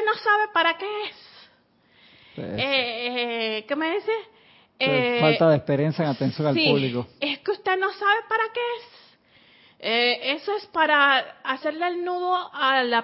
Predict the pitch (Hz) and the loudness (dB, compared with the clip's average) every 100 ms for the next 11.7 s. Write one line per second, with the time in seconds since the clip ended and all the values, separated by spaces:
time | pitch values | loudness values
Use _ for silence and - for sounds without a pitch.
0 | 233 240 233 226 220 - 233 247 277 - | 0 2 2 2 -2 -8 -6 -4 -6 -8
1 | 302 320 240 233 269 285 311 311 - 233 | -10 -6 -6 -4 -6 -4 -4 -6 -8 -8
2 | 254 285 285 233 226 226 226 320 208 190 | -6 -6 -4 -6 -6 -4 0 0 0 -2
3 | 190 190 202 202 190 220 359 440 233 226 | -6 -6 -6 -6 -4 -4 -2 0 0 0
4 | 269 247 196 180 180 175 - 170 151 165 | 0 -2 -4 -4 -4 -4 -4 -4 -4 -8
5 | - _ _ - - - - - 220 254 | -14 _ _ -20 -20 -20 -18 -4 2 6
6 | 285 285 269 269 269 - 220 247 - 208 | 6 6 6 6 4 -4 -2 -2 -4 -12
7 | - _ 151 170 170 - 165 - 170 165 | -12 _ -20 -20 -20 -20 -20 -18 -12 -6
8 | 151 131 147 247 233 226 214 247 254 294 | -2 -2 -4 -6 -6 -2 -2 -2 -4 -6
9 | 269 262 262 254 254 190 _ _ _ _ | -4 -4 -6 -10 -12 -16 _ _ _ _
10 | _ _ _ _ _ _ _ _ _ - | _ _ _ _ _ _ _ _ _ -4
11 | 226 269 247 262 240 180 | 0 2 2 4 4 2